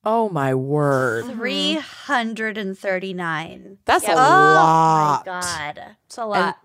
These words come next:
Speaker 1: that means whatever he's been doing, he's also been doing it for, like, a minute.
Speaker 3: Yeah.
Speaker 2: Well, he's been in charge of, he's been solely in charge of this crematory for six years.
Speaker 1: Okay.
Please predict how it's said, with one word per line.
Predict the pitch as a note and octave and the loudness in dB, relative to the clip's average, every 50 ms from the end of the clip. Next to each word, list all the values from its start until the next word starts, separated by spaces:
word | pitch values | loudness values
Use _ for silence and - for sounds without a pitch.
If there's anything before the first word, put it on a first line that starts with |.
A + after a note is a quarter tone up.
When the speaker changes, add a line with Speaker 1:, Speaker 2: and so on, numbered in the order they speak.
| _ _ | _ _
Speaker 1:
that | - A#3 C4 A#3 | 0 0 0 2
means | C#4+ C#4+ C#4+ C4+ A3+ B3+ | 0 0 0 0 -2 -6
whatever | G3 F#3+ F#3+ G3 F#3 G#3 A#3+ B3 A#3+ G3 | -4 2 4 6 6 6 6 4 4 2
he's | F3+ F3 D3 | 2 2 0
been | C#3+ E3+ E3 | -2 -4 -4
doing, | D#3 D#3+ E3 D#3+ D#3 D#3 | -2 0 2 2 2 2
he's | D#3 D#3+ D#3 | 0 0 0
also | F#3 F#3 A3+ - D#4 | 2 0 2 0 0
been | B3 G3 E3+ D#3 | -2 -2 -2 -2
doing | B2+ E3+ G3 G#3 F#3+ F3 | -2 -2 0 0 0 0
it | D3+ B2+ | -2 -2
for, | - - D#3 | -2 -4 -2
like, | D#3 D3 C#3 C3 B2+ _ _ _ _ - | 0 0 -2 -2 -4 _ _ _ _ -2
a | F3 E3 D#3 | 0 0 0
minute. | D3+ D3+ D3+ C#3 B2 F2+ D#2+ F2 F2 - _ _ _ | 0 0 -2 -2 -2 -6 -10 -10 -12 -12 _ _ _
Speaker 3:
Yeah. | - A3 - D4 G4 | -6 -2 0 0 2
Speaker 2:
Well, | G4 F#4 E4+ E4 E4 | 2 2 2 2 0
he's | - | 0
been | - D#4+ D#4 D4 | 0 0 0 0
in | C#4+ C#4+ C#4 C#4+ | 0 -2 -2 -6
charge | - - - D4 C#4 C#4+ D4 C#4 C4+ C4+ C4 | -8 -2 0 2 4 4 4 2 0 -2 -6
of, | - - A3 A3 A3+ A#3 A3+ A#3 A3+ A3+ G#3+ _ _ _ _ _ _ | -2 0 2 2 2 0 -2 -10 -18 -20 -20 _ _ _ _ _ _
he's | - - C4+ C4+ B3+ | -16 -12 -12 -12 -8
been | - C#4 A#3+ A3 | -8 -8 -8 -8
solely | - - - B3 A#3+ B3+ C#4 D4+ D#4+ D4 B3 | -12 -10 -6 -6 -6 -4 -6 -6 -8 -6 -8
in | B3 B3 | -8 -10
charge | - C#4 B3+ B3 A#3+ A#3 | -6 -4 -4 -4 -4 -4
of | B3 A3+ G#3 G3+ | -8 -10 -8 -6
this | G#3+ G#3 G#3+ - - | -6 -6 -6 -8 -16
crematory | _ _ - D#4+ F#4+ G4+ F4+ - - B3+ A#3 A3+ A3 A3 A3+ | _ _ -10 -8 -6 -6 -8 -8 -6 -6 -4 -4 -4 -6 -8
for | A3+ _ _ A#3+ A#3 A3+ A3+ A3+ A3 A3 A3 G#3+ G#3+ A3 A3 _ _ _ _ _ _ _ _ _ | -10 _ _ -8 -6 -4 -4 -2 -2 -2 -2 -2 -4 -4 -8 _ _ _ _ _ _ _ _ _
six | - - - C#4+ - - - | -18 -8 -8 -8 -8 -8 -8
years. | A#3+ G3+ F3 A#2+ - B2 - - - - - | -6 -6 -6 -6 -8 -12 -14 -16 -10 -2 -2
Speaker 1:
Okay. | F#3+ F#3+ G#3+ E3 A2 D#2+ | -2 0 0 -2 -2 -4